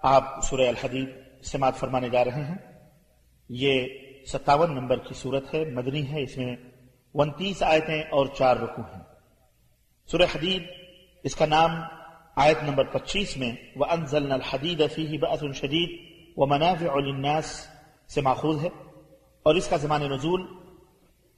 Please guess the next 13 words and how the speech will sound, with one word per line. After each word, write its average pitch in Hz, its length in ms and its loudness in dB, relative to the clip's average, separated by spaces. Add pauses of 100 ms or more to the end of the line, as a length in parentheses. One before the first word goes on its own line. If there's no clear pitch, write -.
(540)
امام 165 260 4
قرطبی 170 360 -2
نے 185 80 -2
لکھا 175 260 0
ہے 208 80 4
کہ 190 60 -2
یہ 175 140 -2
سورت - 320 -2
تمام 165 320 4
کے 165 60 -2
نزدیک 139 380 -4
مدنی 135 440 -4
ہے۔ 190 80 -2